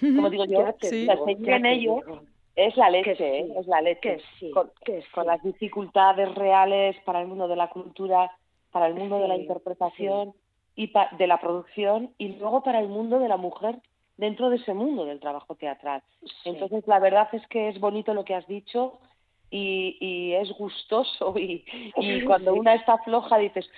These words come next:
Speaker 2: "Caramba", es, eh, es un aliento darse cuenta de que, jo, seguimos ahí, ¿no? Con la misma ilusión y con capacidad de aprender, capacidad de entregarnos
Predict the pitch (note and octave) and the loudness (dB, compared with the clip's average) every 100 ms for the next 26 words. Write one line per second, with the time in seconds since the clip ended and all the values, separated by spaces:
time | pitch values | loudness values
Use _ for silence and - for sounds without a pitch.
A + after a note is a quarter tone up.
0 | - - - G#3 F#3+ A3+ C#4+ F3+ - - | -20 -20 0 4 4 4 4 2 -2 -18
1 | _ - A3 A3+ A3+ G3+ F#3 - G#3+ B3+ | _ 0 0 2 2 2 2 0 -2 0
2 | B3 G#3 A3+ C#4+ D#4+ - F#3 E3 - C#3 | 4 4 4 2 2 -2 -4 -4 -10 -20
3 | _ - F#3 F#3+ - G3 A3 A#3+ A#3+ - | _ 2 2 2 -6 -2 2 2 0 0
4 | A#3 A#3 A3+ _ _ _ F3+ F#3+ - - | 2 2 -6 _ _ _ -6 -4 -8 0
5 | C4+ A#3 C#3 - - F#3 A3 C4 B3+ A3 | 4 4 2 -8 -8 -6 -4 -4 0 0
6 | F3+ C#3 D3 F#3 G#3+ G3 E3+ F#3 A#3 C4+ | 0 -2 -6 -6 -4 -2 -4 -4 -4 -2
7 | C4+ - B3+ B3+ D4 D4 _ _ _ _ | -4 -8 -2 2 2 0 _ _ _ _
8 | G3+ G3 G#3 F#3+ G3 G3+ F#3+ F#3+ G3+ F#3+ | -12 -2 2 4 2 0 0 -2 0 2
9 | G#3+ B3+ B3+ A3 G#3 G#3+ B3+ E4 - _ | 4 2 2 -4 -4 -2 0 -2 -10 _
10 | _ _ - G3 G3 F#3 G#3 G#3 A3 A#3+ | _ _ -8 -2 -2 -2 0 2 2 0
11 | A#3 G#3 G3+ A3 A3+ B3+ C4+ C#4 C4 | -2 -2 2 0 0 -2 -2 -2 -4